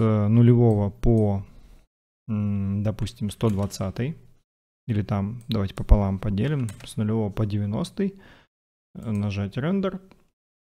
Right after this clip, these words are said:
И мы сохраняем нашу папочку, которая на рабочем столе или там где-нибудь. А, достаточно J peg. Ну да, J peg. И, допустим, там называем ноль один. Погнали.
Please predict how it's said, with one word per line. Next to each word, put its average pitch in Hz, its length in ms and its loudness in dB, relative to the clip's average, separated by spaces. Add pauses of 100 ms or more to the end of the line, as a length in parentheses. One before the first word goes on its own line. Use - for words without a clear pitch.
(500)
И 160 160 2
мы 135 160 0
сохраняем 120 640 0
нашу 107 260 -4
папочку, 143 560 -4
которая 151 340 -6
на 143 100 -2
рабочем 139 380 -4
столе 139 460 -6
или 107 100 -2
там 107 240 -4
где-нибудь. 110 560 -4 (840)
А, 107 580 0
достаточно 110 480 -2
J 101 180 -4
peg. 160 360 -4 (420)
Ну 135 140 -6
да, 101 120 -4
J 101 140 -8
peg. 147 320 -8 (800)
И, 165 80 2
допустим, 127 420 0
там 101 160 -8
называем 107 520 -4
ноль 113 180 0
один. 117 360 -6 (1160)
Погнали. 107 480 -2